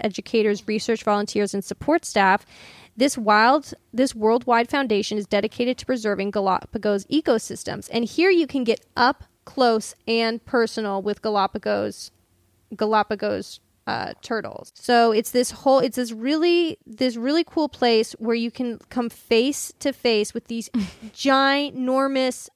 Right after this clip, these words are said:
Speaker 1: turtles. Amanda, look.
Speaker 2: They're so incredible. They're so old and so big.
Speaker 1: They're so big, they're so old, and it's a whole research preserve, so you know they're doing a good job over here.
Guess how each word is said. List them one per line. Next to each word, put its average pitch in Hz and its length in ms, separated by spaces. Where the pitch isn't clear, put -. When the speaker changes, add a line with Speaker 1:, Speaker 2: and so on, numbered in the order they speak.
Speaker 1:
turtles. 247 760
Amanda, 226 360
look. 240 280
Speaker 2:
They're 285 200
so 233 320
incredible. 185 960
They're 247 180
so 247 460
old 185 500
and 180 160
so 202 360
big. 175 500
Speaker 1:
They're 254 160
so 262 380
big, 233 300
they're 220 140
so - 260
old, 220 640
and 240 140
it's 285 160
a 330 140
whole 359 260
research 285 460
preserve, 196 300
so - 120
you 226 100
know 240 160
they're 254 140
doing 226 260
a 214 80
good 196 160
job 190 300
over 202 240
here. 175 320